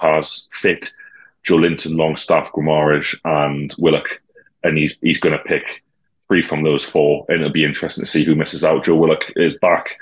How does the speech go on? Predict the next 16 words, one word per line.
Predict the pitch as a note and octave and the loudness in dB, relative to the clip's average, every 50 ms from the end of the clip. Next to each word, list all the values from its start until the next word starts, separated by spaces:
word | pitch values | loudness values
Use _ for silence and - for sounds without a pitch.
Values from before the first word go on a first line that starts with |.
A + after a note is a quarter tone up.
| - - - - _ | -20 -20 -20 -20 _
from | - E2 | -6 -2
a | D#2 D#2 | 0 2
long, | E2 E2 E2+ D#2+ D#2+ D#2+ D2+ D2 _ _ _ _ _ - | 2 2 2 2 0 -2 -6 -8 _ _ _ _ _ 0
long | E2 F2 E2+ D#2+ D#2+ D#2 | 2 2 4 2 0 0
hamstring | F2 E2 E2 E2+ E2 - - D#2+ D#2+ D#2 | 0 0 0 -2 -6 -8 -6 -4 -4 -4
injury, | D2 C#2+ D#2 D2+ D2+ - - - - - _ - | -2 -2 -2 -2 -2 -6 -14 -20 -20 -20 _ -4
but | - E2+ | 0 0
he | E2+ | 0
play, | E2 - E2 D#2+ E2 D#2+ E2 | 0 0 0 2 2 0 0
he | - D#2 D#2+ | -2 -6 -6
plays | - - D#2 D#2+ D#2+ - E2 | -2 2 2 2 2 2 0
last | D2+ D2+ - - | -2 -2 -2 -4
night, | D2+ D2+ C2 | -4 -2 -2
and | A#1 D2+ | -2 -4
he | D2 | -4
just, | - - D#2 - - - | -2 -4 -4 -4 -4 -10